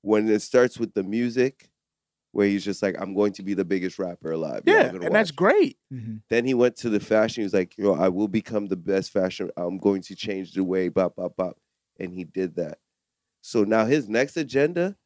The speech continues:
Speaker 1: where he was telling Pierce, he's like, "Pierce, in ten years, you will be apologizing for me for what I'm about to do."
Speaker 2: <laughs>
Speaker 1: And I, but what he's doing, like, it's not the, the Jewish thing is so easy to, like,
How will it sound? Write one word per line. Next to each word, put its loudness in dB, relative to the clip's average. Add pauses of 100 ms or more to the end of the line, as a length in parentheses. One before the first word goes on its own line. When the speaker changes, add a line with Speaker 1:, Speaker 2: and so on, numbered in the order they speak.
(440)
Speaker 1:
where 4
he 4
was 4
telling 2
Pierce, 2
he's -2
like, -2
"Pierce, -4 (380)
in -6
ten -4
years, 0
you -4
will 2
be 0
apologizing 0
for -14
me -4
for -8
what -2
I'm -8
about -8
to -20
do." -18 (460)
Speaker 2:
<laughs> 6 (1600)
Speaker 1:
And 2
I, 2 (520)
but 4
what 4
he's -4
doing, 2
like, 0 (240)
it's -6
not 0
the, 0 (400)
the -2
Jewish 0
thing 0
is 0
so 2 (160)
easy -4
to, -6
like, -4